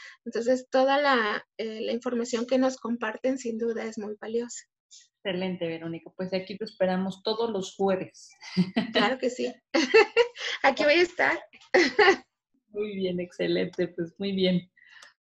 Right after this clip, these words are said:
Speaker 2: ¿Quién más nos falta por ahí? Eh, Guadalupe Romero. No recuerdo si nos comentó de dónde era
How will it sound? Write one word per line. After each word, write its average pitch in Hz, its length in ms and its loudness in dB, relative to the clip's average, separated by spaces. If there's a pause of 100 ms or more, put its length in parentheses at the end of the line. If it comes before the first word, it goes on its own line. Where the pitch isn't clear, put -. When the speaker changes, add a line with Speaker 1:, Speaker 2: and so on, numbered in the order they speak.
(3250)
Speaker 2:
¿Quién 220 300 2
más 208 160 2
nos 214 280 -2
falta 196 300 -2
por 185 220 -4
ahí? 196 480 -2
Eh, 185 160 -2
Guadalupe 208 800 4
Romero. 208 840 0
No 208 200 -14
recuerdo 220 480 -2
si 214 140 -6
nos 180 180 -2
comentó 185 560 0
de 202 140 2
dónde 196 400 0
era 190 440 -2